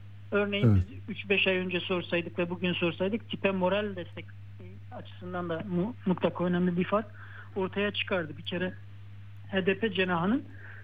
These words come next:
Speaker 1: sizinle ilgili olumlu şeyleri kenara çekildi. Yani H D P'den tiple ilgili olumlu mesajlar artık gelmiyor. Eskiden geliyordu. Hem seçmen
Speaker 2: Evet.
Speaker 1: düzeyinde hem aktörlerden. E, bunun önemli bir etkisi var. tipe yönelik o moral destek kesilmiş vaziyette.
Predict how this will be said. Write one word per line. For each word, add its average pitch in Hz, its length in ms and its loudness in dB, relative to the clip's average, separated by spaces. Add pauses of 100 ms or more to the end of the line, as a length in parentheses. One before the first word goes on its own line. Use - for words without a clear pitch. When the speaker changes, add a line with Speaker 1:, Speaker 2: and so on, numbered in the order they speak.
(140)
Speaker 1:
sizinle 208 320 2
ilgili 196 240 2
olumlu 220 600 2 (520)
şeyleri 185 480 0
kenara 196 360 2
çekildi. 151 400 -10
Yani 160 220 -4
H 160 160 0
D 160 100 2
P'den 180 320 2
tiple 185 360 0
ilgili 180 300 0
olumlu 196 380 2
mesajlar 175 520 0
artık - 340 -2
gelmiyor. 156 400 0
Eskiden 185 400 0
geliyordu. 180 400 2
Hem 185 200 4
seçmen 113 380 6
Speaker 2:
Evet. 98 100 2
Speaker 1:
düzeyinde 170 380 -2
hem 185 180 4
aktörlerden. 180 640 2 (460)
E, 202 120 0
bunun 262 320 2 (400)
önemli 226 380 4
bir 190 120 4
etkisi - 340 -2
var. 330 240 2
tipe 220 260 2
yönelik 214 400 2
o 214 60 4
moral 208 300 4
destek 214 300 0 (500)
kesilmiş 208 480 0
vaziyette. 170 440 0